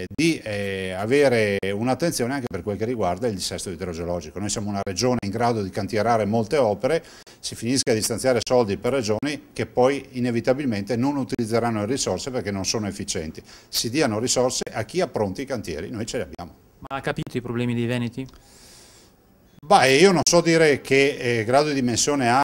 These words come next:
Speaker 1: nella, nella, nella apprendere tutte queste istanze che presentiamo. Dico semplicemente che noi abbiamo fatto dei passaggi formali, abbiamo presentato le istanze dei veneti e dopodiché se non verranno comprese fino in fondo nell'azione di governo ci faremo sentire come al solito.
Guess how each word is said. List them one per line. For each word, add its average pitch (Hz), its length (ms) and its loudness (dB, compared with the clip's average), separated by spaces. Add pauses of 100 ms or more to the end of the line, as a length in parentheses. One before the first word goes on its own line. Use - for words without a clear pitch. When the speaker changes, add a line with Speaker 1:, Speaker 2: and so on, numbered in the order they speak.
Speaker 1:
nella, 113 840 4
nella, 101 960 0
nella 113 420 0
apprendere 131 640 0
tutte 123 380 -4
queste 123 280 0
istanze 131 380 0
che 120 100 2
presentiamo. 104 640 0
Dico 147 280 -2
semplicemente 135 720 0
che 113 100 0
noi 139 160 2
abbiamo 113 300 2
fatto 139 480 0
dei 113 100 0
passaggi 123 400 -2
formali, 95 580 -2 (320)
abbiamo 120 280 2
presentato 113 580 0
le 101 80 0
istanze 117 420 -2
dei 139 140 -2
veneti 175 400 -2
e 117 60 -2
dopodiché 107 400 -2
se - 100 -4
non 107 140 -4
verranno 120 300 0
comprese 110 360 -2
fino 113 180 -4
in 113 80 -2
fondo 110 340 -2
nell'azione 98 420 -4
di 135 60 -2
governo 147 380 0
ci - 140 -8
faremo 98 300 -10
sentire 117 420 -8
come 85 200 -10
al 85 40 -10
solito. - 380 -12